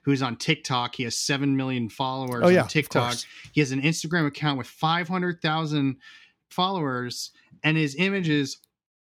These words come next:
Speaker 1: aren't good. I mean, this isn't me trying to be an asshole or hating on somebody. This is just,
Speaker 2: But
Speaker 1: like, the
Speaker 2: <laughs>
Speaker 1: reality, you know? But
Speaker 2: Well, I'm
Speaker 1: anyways.
Speaker 2: talking about the, I'm talking about the one that actually is better than both of us. <laughs>
Speaker 1: Mm.
Speaker 2: 'Cause, 'cause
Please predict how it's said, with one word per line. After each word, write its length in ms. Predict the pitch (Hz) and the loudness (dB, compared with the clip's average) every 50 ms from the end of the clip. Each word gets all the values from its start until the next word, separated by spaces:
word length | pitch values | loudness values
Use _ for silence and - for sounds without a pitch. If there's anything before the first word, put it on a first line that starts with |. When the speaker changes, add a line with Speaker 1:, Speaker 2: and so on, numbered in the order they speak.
| _ _ | _ _
Speaker 1:
aren't 220 | 151 160 170 143 139 | 0 0 0 0 0
good. 260 | 185 196 151 113 - _ _ - | 0 0 0 -2 -8 _ _ 0
I 80 | 151 156 | 2 2
mean, 140 | 160 160 | 4 2
this 140 | 160 165 156 | 2 0 -2
isn't 140 | 180 175 185 | -2 0 0
me 120 | 185 185 | 2 0
trying 180 | 170 - 190 180 | 0 0 0 0
to 60 | 175 | 2
be 120 | 160 170 165 | 2 2 2
an 80 | 160 | 4
asshole 460 | 160 160 165 165 - - 165 160 160 | 2 2 0 -2 -2 -2 0 0 0
or 100 | 151 139 | 0 0
hating 320 | 127 147 165 165 151 139 131 | 0 2 2 2 2 0 0
on 120 | 123 123 | -2 -2
somebody. 420 | 120 - 123 120 123 120 117 117 117 | -2 -2 -2 -2 -2 -2 -2 -4 -2
This 240 | 117 143 139 - | -2 -2 -2 0
is 140 | 160 156 - | -2 -2 -2
just, 280 | - - 147 143 - - 131 | 0 0 0 0 0 4 4
Speaker 2:
But 100 | 165 175 | 6 6
Speaker 1:
like, 140 | 165 - | 6 4
the 80 | - - | 2 0
Speaker 2:
<laughs> 60 | 143 | 4
Speaker 1:
reality, 520 | - 214 139 147 156 151 139 127 123 117 117 | 4 6 6 6 4 2 0 -2 -4 -4 0
you 140 | 127 135 | 0 0
know? 160 | 135 127 131 127 - _ | 0 0 -4 -6 -8 _
But 220 | - 127 123 - - | -4 -4 -4 -2 2
Speaker 2:
Well, 100 | 151 170 | 4 6
I'm 80 | 165 196 | 6 6
Speaker 1:
anyways. 80 | 254 - | 6 8
Speaker 2:
talking 180 | 247 190 165 | 6 8 8
about 220 | 170 151 147 143 - | 8 6 6 4 4
the, 120 | - - | 2 2
I'm 80 | 175 196 | 4 6
talking 140 | - 208 175 | 6 6 6
about 160 | 156 147 - | 6 4 2
the 80 | 147 | 2
one 140 | 139 135 127 | 2 2 0
that 80 | 127 - - | 0 -2 -6
actually 300 | 131 127 - - 117 - - | -6 -4 -4 -6 -6 -4 -4
is 160 | 131 131 117 | -2 -2 -2
better 220 | 113 104 87 82 | -4 -6 -10 -10
than 160 | 78 80 87 90 | -12 -14 -10 -8
both 180 | 87 - - | -8 -8 -8
of 80 | 98 - | -10 -12
us. 240 | - - - - - | -6 -4 -4 -2 -2
<laughs> 240 | - - - - | -2 -2 0 2
Speaker 1:
Mm. 120 | - 165 156 | 4 6 6
Speaker 2:
'Cause, 180 | - 151 - - - - - - - - | 6 6 4 2 -4 -12 -20 -20 -18 -2
'cause 180 | - 165 147 | 2 2 2